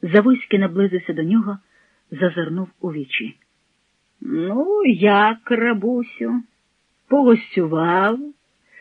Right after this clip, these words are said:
перевідав кохану? Яник одвернувся від пана. З крісла, що стояло в кутку навпроти, звелась довготелеса постать,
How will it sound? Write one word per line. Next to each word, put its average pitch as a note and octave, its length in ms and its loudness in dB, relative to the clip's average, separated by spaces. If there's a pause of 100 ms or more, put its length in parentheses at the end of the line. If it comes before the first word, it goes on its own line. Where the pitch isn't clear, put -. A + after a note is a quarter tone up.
(180)
перевідав G#3 840 4
кохану? A#3 720 -2 (880)
Яник B3+ 440 8
одвернувся A3+ 680 2
від D#3 140 -8 (100)
пана. C#3+ 420 -6 (1000)
З - 40 -16
крісла, C#4+ 560 6
що B3 240 2
стояло A#3+ 500 2
в G#3+ 60 -2
кутку A3 480 2
навпроти, G3+ 840 -2 (520)
звелась G#3+ 720 0 (140)
довготелеса C#4 1160 0 (140)
постать, D#3+ 760 -4